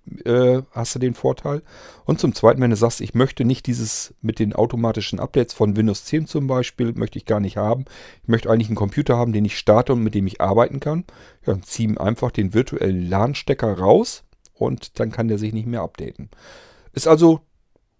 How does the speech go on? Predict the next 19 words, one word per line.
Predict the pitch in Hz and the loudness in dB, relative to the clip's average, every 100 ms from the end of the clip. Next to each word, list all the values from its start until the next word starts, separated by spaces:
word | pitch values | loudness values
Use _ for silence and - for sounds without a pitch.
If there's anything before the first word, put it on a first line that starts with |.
| _ _ - | _ _ 2
äh, | 117 117 113 | 6 4 2
für | - 120 | 0 2
dich | 113 214 - | 4 2 2
eigentlich | 143 165 160 156 - - | -2 -2 0 -2 -2 0
unter | 156 143 120 | 2 2 -2
voller | - - 175 190 180 | -4 4 6 6 2
Kontrolle | - 147 - 123 180 254 - _ _ _ | -2 -4 2 4 6 2 -2 _ _ _
der, | 135 139 147 147 143 - | 0 2 2 -2 -6 -4
ähm, | 120 131 135 139 135 | -2 -2 -4 -6 -8
virtuelle | 123 156 - 135 | -6 -4 -2 -2
Computer. | - 135 - 156 180 - _ - - - - | -2 -2 -4 -4 -4 -6 _ -20 -20 -20 -2
Und | 113 127 - - | 0 2 -2 -4
das | 113 - | -4 -2
kann | - 127 | -2 0
eben | 123 120 | 2 2
auch | 110 | 0
ein | 131 | 0
Vorteil | - 151 - 107 90 82 | 4 4 4 0 -2 -4
sein, | 85 92 | -6 -8